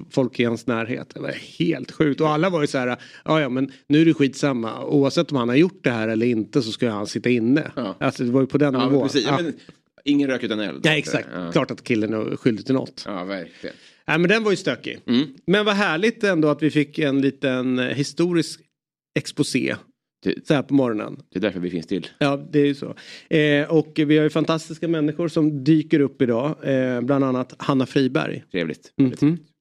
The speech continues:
Speaker 1: Extremt trevligt. Alexandra Axén är med oss också.
Speaker 2: Har du ny skjorta, David?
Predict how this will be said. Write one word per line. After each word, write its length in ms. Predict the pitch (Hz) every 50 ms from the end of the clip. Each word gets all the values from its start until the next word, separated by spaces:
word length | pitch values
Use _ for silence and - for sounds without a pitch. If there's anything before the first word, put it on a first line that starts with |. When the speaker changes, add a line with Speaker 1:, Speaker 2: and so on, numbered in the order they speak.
| _ _ _ - - -
Speaker 1:
Extremt 380 | - - - - - - -
trevligt. 320 | - - - - - - _ - - - - - - -
Alexandra 420 | - 147 151 135 - 151 139 135
Axén 540 | 127 - - - 135 120 120 131 147 175 185 160 - -
är 80 | - 147
med 200 | 147 147 139 147
oss 100 | 147 151
också. 420 | 139 - - 151 165 202 196 170 -
Speaker 2:
Har 80 | - 120
du 60 | 165
ny 120 | 220 220 160
skjorta, 200 | 160 147 - 170
David? 260 | 123 82 - - -